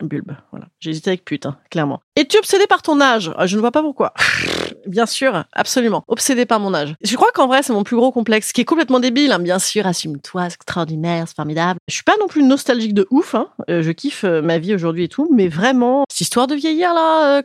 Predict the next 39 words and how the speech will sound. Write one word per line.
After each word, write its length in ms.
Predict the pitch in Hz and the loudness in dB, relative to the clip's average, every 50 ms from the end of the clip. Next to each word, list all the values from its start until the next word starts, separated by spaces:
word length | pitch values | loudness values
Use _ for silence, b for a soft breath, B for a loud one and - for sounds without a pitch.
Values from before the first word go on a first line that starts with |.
| - - | -2 -4
c'est 160 | - - 254 | -4 -4 -2
quoi ? 120 | - 285 285 | 0 0 0
C'est 120 | - 247 | 0 -4
Florence 260 | 214 - 247 240 233 | -2 0 -2 -2 -2
Foresti 360 | - - 254 262 - - 302 | -2 -2 -2 -2 -2 -6 -10
qui 120 | - - 240 | -8 -6 -4
disait 220 | 214 214 196 202 | -2 0 0 0
ça 320 | 202 - 247 226 220 214 180 | 0 0 2 2 2 2 0
dans 100 | 180 175 | -2 -2
son 140 | - 185 | -2 -2
dernier 220 | 180 185 180 180 185 | 0 0 0 0 -2
spectacle. 520 | - - 220 - - 247 240 233 - - | -4 -6 -10 -6 -4 -4 -4 -4 -4 -6
Euh, 200 | 151 147 147 143 139 | -4 -4 -4 -6 -8
qu'est-ce 160 | - 185 - | -10 -14 -8
qu'il 100 | - 202 | -4 -2
nous 60 | 190 | 0
reste 200 | 185 202 202 - | 0 0 0 0
à 100 | 160 151 | 0 0
attendre 320 | - - - 202 208 208 175 | 0 0 0 0 2 2 2
à 100 | 139 135 | 0 0
part 220 | - - 170 170 | 0 0 0 0
le 100 | 160 135 | -2 -4
cancer 400 | - - 175 170 - - 196 180 | -4 -4 -4 -4 -4 -4 -4 -4
et 40 | 147 | -4
je 20 | |
sais 60 | 139 - | -4 -6
pas 100 | - 147 | -6 -6
quoi, 220 | - - 214 233 | -4 -4 -4 -4
tu 120 | 247 - 185 | -4 -4 -6
vois ? 80 | 208 - _ | -8 -6 _
Tu 140 | - - 240 | -4 -4 0
vois, 220 | 220 226 269 359 | 2 2 2 2
cette 140 | - - - | 0 -2 -4
histoire-là, 440 | 302 - - 240 285 381 440 392 381 427 | -4 0 2 2 2 2 2 2 0 0
j'aime 180 | 415 - 233 190 | 2 0 0 2
pas 120 | - 285 | 0 -2
trop. 340 | - - - 247 233 247 277 - | -2 0 2 2 2 2 0 -2
Ouais. 260 | - 170 160 160 - - - | -2 -2 0 -2 -2 -4 -8
Mm, 180 | 165 175 170 | -8 -8 -8